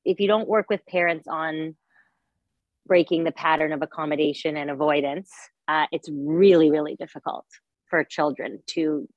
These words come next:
to, um, to stop those patterns on their own.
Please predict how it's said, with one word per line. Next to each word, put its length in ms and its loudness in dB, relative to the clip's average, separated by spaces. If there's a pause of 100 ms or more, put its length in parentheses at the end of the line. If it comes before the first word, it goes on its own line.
(300)
to, 440 0
um, 500 -6 (400)
to 100 0
stop 340 0
those 200 -4
patterns 460 -4
on 140 -6
their 180 -8
own. 340 -8